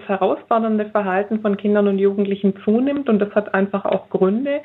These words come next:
Wir haben momentan eine Situation, ähm, auch in der Gesellschaft, die geprägt ist von multiplen Problemlagen und das verunsichert Kinder und Jugendliche.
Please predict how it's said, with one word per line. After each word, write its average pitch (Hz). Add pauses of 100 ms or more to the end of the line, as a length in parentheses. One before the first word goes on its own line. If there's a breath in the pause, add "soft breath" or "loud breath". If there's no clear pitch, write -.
(420 loud breath)
Wir 202
haben 196
momentan 247
eine 233
Situation, 220
ähm, 196
auch 190
in 185
der 185
Gesellschaft, 220
die 196
geprägt -
ist 285
von 220
multiplen 214 (160)
Problemlagen 226
und 202
das 208
verunsichert 233
Kinder 233
und 220
Jugendliche. 226